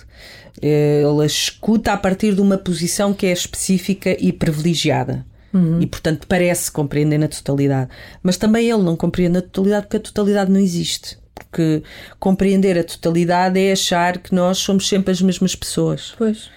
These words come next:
Speaker 1: E nós não somos
Speaker 2: Ou
Speaker 1: sempre.
Speaker 2: ser aquela pessoa. Nós
Speaker 1: Sim.
Speaker 2: não, nós não somos
Speaker 1: Naquele
Speaker 2: as outras pessoas, não?
Speaker 1: Sim.
Speaker 2: Não, nunca compreendemos na totalidade.
Speaker 1: Não, porque só a pessoa é que tem acesso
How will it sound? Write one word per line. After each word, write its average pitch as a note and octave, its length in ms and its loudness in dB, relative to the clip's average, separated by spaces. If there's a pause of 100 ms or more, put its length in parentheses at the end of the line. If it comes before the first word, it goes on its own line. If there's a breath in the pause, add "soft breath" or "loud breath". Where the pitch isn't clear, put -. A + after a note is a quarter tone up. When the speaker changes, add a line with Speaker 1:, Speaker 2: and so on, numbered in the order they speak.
(260 soft breath)
Speaker 1:
E F3+ 100 0
nós F3+ 220 2
não G3 140 0
somos F#3+ 300 -2
Speaker 2:
Ou F#3+ 60 2
Speaker 1:
sempre. C#3+ 140 0
Speaker 2:
ser A#3 160 2
aquela B3+ 380 0
pessoa. F3+ 480 -4 (120)
Nós F#3+ 140 -4
Speaker 1:
Sim. A#3 200 0 (120)
Speaker 2:
não, G3 160 -2
nós G#3+ 120 -4
não A3+ 120 2
somos A#3 40 0
Speaker 1:
Naquele C4 260 2
Speaker 2:
as E4 160 0
outras D4 340 -2
pessoas, F3+ 480 -4
não? F3+ 100 -2
Speaker 1:
Sim. C#4+ 460 2
Speaker 2:
Não, G3 360 -2 (720 loud breath)
nunca A3 320 2
compreendemos A#3+ 720 2
na B3 180 4
totalidade. B3 680 2
Speaker 1:
Não, A#3 400 -2
porque A3+ 180 -6
só C#4+ 300 0
a C4 40 2
pessoa C4 360 0
é C#4 60 0
que - 100 -12
tem B3 380 0
acesso C4 680 -2